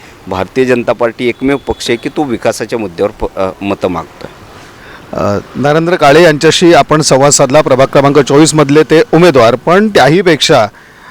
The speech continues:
Speaker 2: अ, भाजपातलं जे एकंदरीत सगळं काही राजकारण आहे किंवा भाजपाची एकंदरीत ध्येय धोरणं सोलापूर शहराच्या बाबतीत आहेत, तर ती त्यांच्याकडनं जाणून घ्यायची होती. प्रभाग क्रमांक चोवीस मधले दुसरे उमेदवार मधुसूदन जंगम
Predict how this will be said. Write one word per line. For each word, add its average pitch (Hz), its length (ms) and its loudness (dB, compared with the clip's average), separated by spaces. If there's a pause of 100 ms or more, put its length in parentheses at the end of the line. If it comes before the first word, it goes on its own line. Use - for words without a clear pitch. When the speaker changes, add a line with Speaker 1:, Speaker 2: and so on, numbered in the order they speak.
(140)
Speaker 2:
अ, 143 80 2
भाजपातलं 180 800 2
जे 175 180 2
एकंदरीत 165 420 2
सगळं 156 240 2
काही 156 200 4
राजकारण 147 540 2
आहे 147 120 2
किंवा 143 260 2
भाजपाची 131 640 2
एकंदरीत 139 520 2
ध्येय 143 280 4
धोरणं 143 260 2
सोलापूर 131 460 0
शहराच्या 131 460 2
बाबतीत 120 260 -2
आहेत, 120 220 2 (460)
तर 156 100 2
ती 175 160 0
त्यांच्याकडनं 165 520 2
जाणून 151 280 4
घ्यायची 151 260 2
होती. 165 180 2
प्रभाग 147 280 2
क्रमांक 156 320 -2
चोवीस 151 240 0
मधले 151 240 2
दुसरे 151 540 0
उमेदवार 151 300 4
मधुसूदन 143 480 0
जंगम 135 340 4